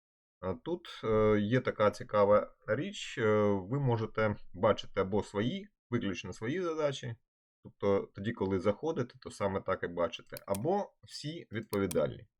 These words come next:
Якщо всі відповідальні, то ось, е, таким чином буде виглядати, відповідно, наша,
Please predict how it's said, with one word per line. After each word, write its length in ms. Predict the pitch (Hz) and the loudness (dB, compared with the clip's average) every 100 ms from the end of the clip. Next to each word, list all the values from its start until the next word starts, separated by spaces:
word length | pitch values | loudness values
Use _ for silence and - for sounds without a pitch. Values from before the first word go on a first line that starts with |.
| _ _ - | _ _ -12
Якщо 360 | 95 98 - 101 | -6 -6 -2 -4
всі 240 | - 104 | -4 -6
відповідальні, 760 | 98 101 139 165 214 233 156 127 - | -6 -4 -6 -6 -6 -6 -6 -8 -8
то 240 | 147 - | -8 -6
ось, 320 | 117 123 - 87 | -4 -4 -6 -10
е, 120 | 82 | -10
таким 320 | - 127 120 | -8 -4 -4
чином 300 | - 110 98 | -4 -4 -4
буде 160 | 87 101 | -4 -4
виглядати, 560 | 87 80 76 95 - | -4 -6 -6 -8 -10
відповідно, 560 | - - 78 87 90 - _ _ _ _ _ _ - | -16 -10 -4 -4 -6 -10 _ _ _ _ _ _ -6
наша, 420 | 95 95 95 90 | -2 -2 -2 -6